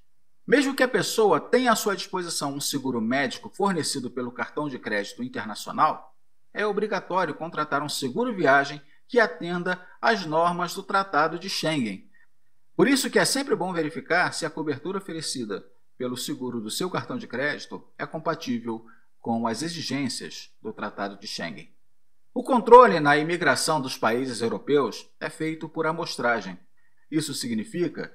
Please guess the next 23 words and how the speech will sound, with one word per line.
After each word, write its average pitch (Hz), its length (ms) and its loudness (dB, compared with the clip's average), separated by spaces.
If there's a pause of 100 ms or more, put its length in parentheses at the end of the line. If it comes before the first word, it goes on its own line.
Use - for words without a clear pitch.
(200)
que - 80 0
alguns 180 320 2
passageiros 135 580 -2
precisarão 165 540 -2
comprovar 170 760 2 (220)
a 180 140 8
aquisição 202 500 0
do 202 80 -6
seguro 196 800 -2
ao 175 140 -2
entrar 170 300 0
no 165 80 -8
continente, 170 760 -8 (260)
outros 190 460 0
não. - 360 2 (580)
Mas 131 200 0
a 151 80 4
obrigatoriedade 147 920 0
de 113 60 -14
possuir 165 460 0
o 135 60 -6
seguro 127 340 -6
permanece. 190 720 0